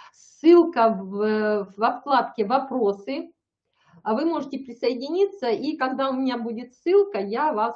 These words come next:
э, туда приглашу. Вот тех, кто зайдёт. Ну и в этой группе, э, вот, э, в Telegram,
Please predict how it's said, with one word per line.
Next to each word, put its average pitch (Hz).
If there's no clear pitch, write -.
э, 196
туда 214
приглашу. 196
Вот 180
тех, 339
кто 247
зайдёт. 190
Ну 320
и 302
в 254
этой 302
группе, 320
э, 208
вот, 208
э, 190
в 185
Telegram, 226